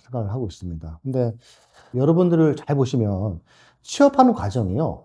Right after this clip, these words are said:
다 사람과의 허-, 허들을 넘게 돼 있어요. 이력서 검토하는 것도 채용 담당자들이 할 거고요.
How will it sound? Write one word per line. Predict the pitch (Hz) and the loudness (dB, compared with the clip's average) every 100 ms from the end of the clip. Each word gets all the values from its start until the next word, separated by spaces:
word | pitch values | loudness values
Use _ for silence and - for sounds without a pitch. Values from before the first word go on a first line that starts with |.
| _ _ - | _ _ -6
다 | 139 | -4
사람과의 | 127 233 254 285 277 262 254 226 220 220 | 0 4 4 4 2 2 6 6 6 2
허-, | 202 - _ _ - | -4 -12 _ _ -2
허들을 | 269 294 | 4 6
넘게 | 170 123 | 6 4
돼 | 110 | 0
있어요. | 95 87 90 73 - _ _ _ _ _ _ - | 0 -4 -10 -12 -16 _ _ _ _ _ _ 0
이력서 | 135 160 170 - - 156 151 | 8 8 8 2 6 6 6
검토하는 | 123 127 127 139 131 131 | 2 0 0 0 2 0
것도 | 123 127 | -2 -2
채용 | - 175 | -2 -2
담당자들이 | 156 107 110 113 110 104 | 0 0 -2 -2 -2 -2
할 | 95 120 | -4 -6
거고요. | 131 95 78 73 101 202 | -6 -6 -6 -8 -10 -12